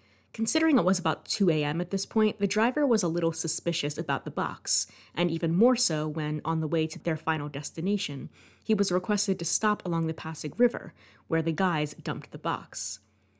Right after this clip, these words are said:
That was Josh's version of events. T J's was a little different. According to him,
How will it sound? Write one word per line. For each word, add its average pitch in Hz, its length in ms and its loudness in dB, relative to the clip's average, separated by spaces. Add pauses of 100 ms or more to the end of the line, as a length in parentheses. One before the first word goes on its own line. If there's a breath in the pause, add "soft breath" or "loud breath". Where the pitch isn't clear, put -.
That 262 180 6
was 185 300 4
Josh's 165 480 0
version 147 360 -2
of - 100 -10
events. - 520 -6 (340 soft breath)
T 302 160 2
J's 277 320 4
was 196 100 2
a 180 60 4
little 151 200 -2
different. - 540 -14 (580 soft breath)
According 226 340 6
to 185 80 0
him, 190 380 2